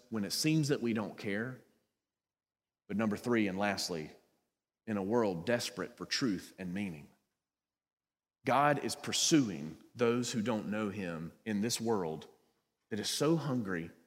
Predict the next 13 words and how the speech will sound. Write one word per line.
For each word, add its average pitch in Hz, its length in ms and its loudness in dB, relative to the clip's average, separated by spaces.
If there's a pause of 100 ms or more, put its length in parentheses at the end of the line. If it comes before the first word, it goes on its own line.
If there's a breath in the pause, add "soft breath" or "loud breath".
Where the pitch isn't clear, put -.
(300)
for 92 80 -6
meaning 139 540 0
and 101 160 -6
purpose 117 400 -2
to 110 80 -6
be 98 120 -2
attributed 117 500 -2
to 117 100 -6
their 98 140 -4
hearts 92 340 -4
and 101 80 -6
their 90 100 -4
lives. 78 440 -8